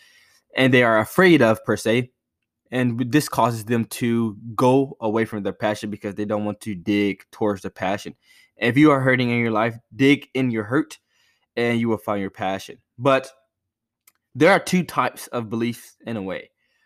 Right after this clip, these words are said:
Um, two ways that you can believe, per se, because there's a, a variant of people that believe in these two ways only. Two ways. And I was talking to some people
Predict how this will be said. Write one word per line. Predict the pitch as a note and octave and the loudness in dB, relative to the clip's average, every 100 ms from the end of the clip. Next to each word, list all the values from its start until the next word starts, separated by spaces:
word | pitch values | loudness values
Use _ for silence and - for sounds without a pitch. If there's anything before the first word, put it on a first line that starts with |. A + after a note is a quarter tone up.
| _ _ | _ _
Um, | B2 C3 B2+ A#2 G#2 - _ _ _ | 0 4 4 2 -2 -10 _ _ _
two | F3+ D#3+ | 0 4
ways | C#3 C#3+ C#3 | 6 6 4
that | |
you | B2+ | 0
can | B2+ B2 | -2 -6
believe, | A2 B2+ C3+ C3 _ _ | -4 -2 -4 -6 _ _
per | D3 | -6
se, | C3 D3 D3+ C#3 _ _ | -2 -2 -2 -4 _ _
because | B2 A#2+ B2 A#2 - - | -14 -2 0 0 -4 -2
there's | C3+ C3+ | 0 0
a, | B2 A#2 A2 - D3+ _ _ _ _ _ _ | 0 -2 -6 -10 _ _ _ _ _ _ _
a | - | -4
variant | B2 C3 E3 F#3+ F#3 | 0 2 4 2 0
of | C#3+ - | -2 -4
people | - C#3+ - - _ _ _ _ _ | -4 -6 -6 -16 _ _ _ _ _
that | - A#2+ A#2 - _ _ _ _ | -4 0 0 -2 _ _ _ _
believe | A#2+ B2+ B2 B2+ B2 A#2 - | -4 0 0 0 0 -4 -10
in | A#2 A2+ | -6 -4
these | A2+ B2 B2+ | -2 -4 -6
two | - C#3 | -6 -6
ways | A#2+ A2 F#2+ F#2 F2+ - _ _ _ _ | -4 -4 -4 -6 -10 -20 _ _ _ _
only. | A2 F#2+ - _ _ _ _ _ _ _ | -10 -10 -14 _ _ _ _ _ _ _
Two | - F#3 | 2 4
ways. | C3 - - - _ _ _ _ _ _ | 4 0 -10 -20 _ _ _ _ _ _
And | B2+ B2+ B2 | 0 2 4
I | |
was | B2+ A#2+ | 2 0
talking | C#3 A#2+ A#2+ | -2 -4 -6
to | |
some | A2+ A#2 | -10 -10
people | - A#2 A#2+ A#2+ | -8 -8 -8 -10